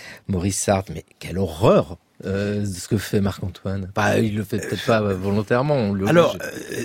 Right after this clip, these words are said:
Speaker 2: si, si on regardait objectivement, on se dit, du coup, il est bigame.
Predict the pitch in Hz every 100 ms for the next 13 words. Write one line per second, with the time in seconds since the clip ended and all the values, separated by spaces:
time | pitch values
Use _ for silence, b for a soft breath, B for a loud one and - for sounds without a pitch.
0 | - - 170 180 123 117 - 139 120 104
1 | 107 113 110 117 104 101 101 110 98 113
2 | 175 214 123 127 185 139 107 214 190 147
3 | 135 147 127 107 98